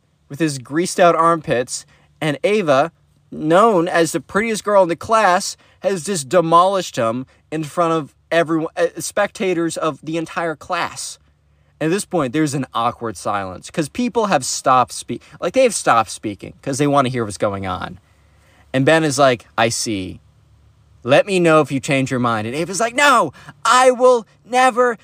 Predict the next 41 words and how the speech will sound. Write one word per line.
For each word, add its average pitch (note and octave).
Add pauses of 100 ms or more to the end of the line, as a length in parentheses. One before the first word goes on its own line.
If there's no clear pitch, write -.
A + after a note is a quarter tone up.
(120)
change B3+ (160)
my B3+ (160)
mind." B3
As C#3+
I C#3
said, A2
she's D3
a D3
little C3+
extra, A#2
right? G2 (260)
And B2
Ben C#3+
just D3
walks C3+
over A#2
to A2
Alex, - (280)
and A2+
Alex A#2+
looks A2
at F#2+
him. F2+
He's F#2
like, F#2+
"Dude, G#2 (480)
dude, G#2+
I, G2
I G#2
was G#2
trying A2+
to A2
come G#2+
over G#2
to F#2
tell G#2+
you G2+
not G2
to F#2
do G2+
it. G2